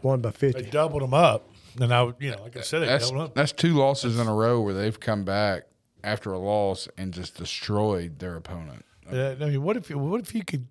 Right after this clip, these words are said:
Speaker 2: what if you're Alabama could, and you could stay on that plane? You know what I
Speaker 3: Oh, I
Speaker 2: mean?
Speaker 3: know.
Speaker 2: Not, not have the dip, <laughs>
Speaker 3: Right.
Speaker 2: obviously.
Speaker 3: Right.
Speaker 2: But I mean, you know, the potential of, of the, uh, we, the, you know, the way that you can play if you're Alabama,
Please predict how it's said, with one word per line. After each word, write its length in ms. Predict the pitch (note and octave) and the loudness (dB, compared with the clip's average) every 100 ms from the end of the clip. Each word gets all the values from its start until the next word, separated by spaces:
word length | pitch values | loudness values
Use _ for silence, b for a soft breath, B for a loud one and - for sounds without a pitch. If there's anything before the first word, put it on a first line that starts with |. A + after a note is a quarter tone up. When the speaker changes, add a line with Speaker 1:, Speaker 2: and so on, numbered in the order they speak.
| - | -8
Speaker 2:
what 180 | D3 G3+ | -4 -2
if 120 | - | 0
you're 160 | E3 | 2
Alabama 480 | B2+ C#3 C3 C#3 C3+ | 4 2 2 2 0
could, 280 | - G2 G2 | -4 -10 -6
and 100 | A#2 | -4
you 100 | B2 | -4
could 180 | - F2+ | -6 -4
stay 680 | - - - C3+ C#3+ C3 B2 | -2 -2 0 0 2 0 -2
on 240 | G#2 G#2 | -6 -6
that 220 | A2 - - | -8 -2 -4
plane? 600 | - A#2+ D#3 - - - _ | -2 -2 -2 -4 -12 -20 _
You 160 | D#3 F#3 | -6 0
know 140 | G3 | 2
what 100 | F3+ | 2
I 40 | E3 | 2
Speaker 3:
Oh, 40 | |
I 120 | D3 | 0
Speaker 2:
mean? 80 | F3 | 2
Speaker 3:
know. 180 | C3 C3+ | 2 2
Speaker 2:
Not, 280 | F3 - B B B B B | 2 2 B B B B B
not 280 | D#3 F#3+ E3 | 2 2 4
have 240 | F3+ D3+ | 2 0
the 80 | C#3 | -6
dip, 520 | A2+ D3 C3+ B2 - - - | -4 0 2 0 -4 -4 -4
<laughs> 160 | - A2+ | -6 0
Speaker 3:
Right. 240 | A#2 D3+ - | 2 4 2
Speaker 2:
obviously. 460 | F3 C#3 - G2+ | 0 0 0 0
Speaker 3:
Right. 80 | B2+ - B B B B B - | -2 -6 B B B B B 6
Speaker 2:
But 160 | F3 | 8
I 60 | F3 | 8
mean, 280 | F3+ F3 D#3 | 6 4 2
you 200 | D#3+ F3+ | -2 2
know, 120 | D3+ | 2
the 160 | C3+ C#3+ | 2 0
potential 880 | C3+ - - A#3+ C#4 E3 D3 D3 - | -2 -4 0 0 0 0 0 -2 -2
of, 360 | D3 C3+ C3 | -2 0 -2
of 60 | B2+ | -2
the, 80 | D3 | -4
uh, 300 | - D#3+ D3 D3 | -6 -12 -12 -8
we, 320 | C#3+ E3 F3 _ B2+ | -6 -4 -6 _ -8
the, 220 | C3+ D3+ | -6 -2
you 180 | D#3+ F3 | 0 4
know, 260 | F3+ F#3 | 8 8
the 100 | D#3+ | 8
way 280 | D3 E3 F3 | 6 8 8
that 220 | D3 A#2+ | 6 4
you 80 | F3 | 2
can 140 | - A#2+ | 2 4
play 380 | - D3+ A3+ | 6 8 8
if 180 | C3 - | 6 2
you're 140 | A#2 A2 | 0 2
Alabama, 640 | A2 G2+ G2+ F#2 F#2 | 2 0 -2 -2 -4